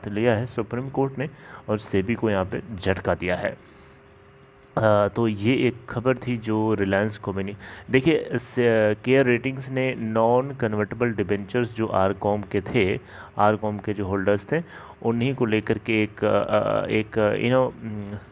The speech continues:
अ, यहाँ पे अब देखें तो एक इन्होंने अब, अ, नोटिस निकाली थी, अ, basically, अ, रेटिंग दिया था केयर रेटिंग्स ने, तो उसी को लेकर के यहाँ पे, अ, खबर है। basically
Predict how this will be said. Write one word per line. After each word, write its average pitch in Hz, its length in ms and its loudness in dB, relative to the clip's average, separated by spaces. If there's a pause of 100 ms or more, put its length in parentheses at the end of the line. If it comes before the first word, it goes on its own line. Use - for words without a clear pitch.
(540)
अ, 101 180 2
यहाँ 107 300 2
पे 113 180 4
अब 107 100 4
देखें 113 340 -2
तो 139 140 -4
एक 113 340 -2
इन्होंने 123 500 0 (240)
अब, 104 180 4
अ, 98 680 2
नोटिस 135 300 -2
निकाली 120 340 2
थी, 139 180 -6 (440)
अ, 104 140 4
basically, 117 600 0
अ, 101 280 4
रेटिंग 117 360 0
दिया 123 180 6
था 123 320 -2
केयर 110 160 2
रेटिंग्स 107 340 -4
ने, 107 160 -2
तो 101 160 -4
उसी 113 260 -4
को 117 120 -2
लेकर 98 320 0
के 104 140 -4
यहाँ 92 180 -2
पे, 110 220 -4 (540)
अ, 92 220 2 (100)
खबर 98 340 4
है। 90 160 -2
basically 92 400 -4